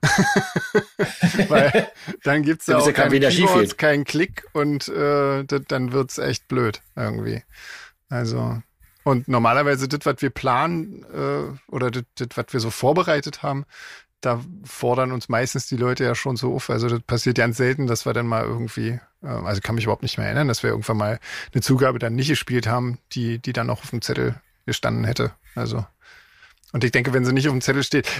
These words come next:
Speaker 1: wir mussten das immer machen, wa? Da mussten wir, äh, völlig ungeprobt, ähm, haben wir diesen, diesen, äh, Westbam-Song spielen müssen in Köln oder so, weil da der Rechner irgendwie ständig
Speaker 2: Hm,
Speaker 1: ausgestiegen ist
Speaker 2: stimmt.
Speaker 1: oder irgendwie sowas war doch da. Oh, das war schon,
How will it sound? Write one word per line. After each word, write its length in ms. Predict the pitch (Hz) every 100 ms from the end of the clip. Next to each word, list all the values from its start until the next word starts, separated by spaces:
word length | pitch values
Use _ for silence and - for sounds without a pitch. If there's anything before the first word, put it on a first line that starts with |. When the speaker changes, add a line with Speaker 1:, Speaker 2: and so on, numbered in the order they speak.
| -
Speaker 1:
wir 140 | 143
mussten 320 | 139 160 -
das 80 | 151
immer 240 | 156 147 143
machen, 360 | 156 156 120
wa? 140 | 120 143
Da 100 | 123
mussten 400 | 131 - 151 131
wir, 300 | 131 123 -
äh, 480 | 143 135 - _ -
völlig 480 | - 160 208 -
ungeprobt, 760 | 165 190 180 - 143 165 - - -
ähm, 380 | 139 139 135 -
haben 160 | 135 131
wir 80 | 127
diesen, 380 | 120 127 120 - - - _ 117
diesen, 320 | 110 123 127
äh, 140 | 110
Westbam-Song 600 | 117 147 185 175 - 131
spielen 240 | 117 131 120
müssen 220 | 123 127
in 120 | 104
Köln 300 | - 139 202
oder 140 | 165 123
so, 100 | 117
weil 120 | 120
da 80 | 117
der 160 | 113
Rechner 220 | 135 185
irgendwie 200 | 165 120
ständig 280 | 120 127 117
Speaker 2:
Hm, 60 | -
Speaker 1:
ausgestiegen 560 | 120 123 113 113 120 131
ist 60 | 135
Speaker 2:
stimmt. 100 | 127
Speaker 1:
oder 140 | 123
irgendwie 200 | 147 165
sowas 280 | 143 151 123
war 140 | 131
doch 100 | 131
da. 260 | 139 117 117 - - - - _ _ -
Oh, 140 | 110
das 160 | 110 -
war 120 | 117
schon, 400 | 135 214 175 156